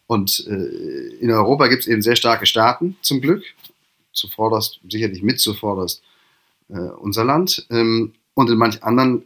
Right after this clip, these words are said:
Gegenden der Welt, wie den U S A oder meinetwegen auch Großbritannien, auf eine Art, wenn gleich abgeschwächt, aber vor allen Dingen auch in Brasilien,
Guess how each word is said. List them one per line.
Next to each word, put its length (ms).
Gegenden 720
der 160
Welt, 320
wie 60
den 160
U 140
S 140
A 360
oder 220
meinetwegen 320
auch 120
Großbritannien, 540
auf 140
eine 100
Art, 240
wenn 140
gleich 200
abgeschwächt, 500
aber 120
vor 240
allen 160
Dingen 140
auch 160
in 100
Brasilien, 460